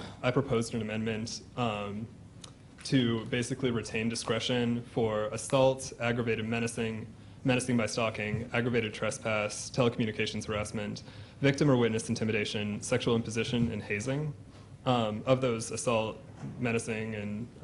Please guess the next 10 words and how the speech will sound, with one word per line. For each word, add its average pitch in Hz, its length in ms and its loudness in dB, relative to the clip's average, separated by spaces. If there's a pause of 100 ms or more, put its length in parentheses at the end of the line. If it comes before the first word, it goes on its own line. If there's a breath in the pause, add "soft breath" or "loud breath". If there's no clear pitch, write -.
(160)
uh, 113 240 -4 (100)
by - 140 2
stalking, 110 420 -4
and, 107 220 -4
uh, 110 220 -4 (360 loud breath)
aggravated 117 380 4
trespass 110 400 -2
are 107 180 -4
already, 117 560 2 (160)
um, 113 380 -4